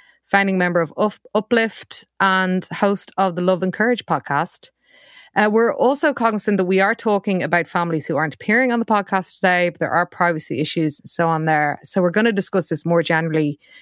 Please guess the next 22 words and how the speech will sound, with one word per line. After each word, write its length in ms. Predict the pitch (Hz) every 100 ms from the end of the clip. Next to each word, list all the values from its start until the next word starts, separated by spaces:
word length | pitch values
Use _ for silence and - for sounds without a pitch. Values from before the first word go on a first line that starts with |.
| -
uh, 120 | 175 170
with 140 | 165
Rory, 320 | 165 170 160 151
who 80 |
brought 240 | 160 165 156
this 160 | 165 -
to 120 | 165
light. 260 | 151 147
Rory, 340 | 185 196 202 196
you 220 | 202 233
are 140 | 226
from 240 | - 214 190
Cavan, 360 | - 180 175
I 120 | 170 165
believe, 360 | 165 160 151
but 180 | 170 156
this 200 | 180 170
is 140 | 185 160
a 60 |
Longford 480 | 160 156 165 165 156
episode, 520 | 151 151 - 156 147
so 460 | - 160 151 143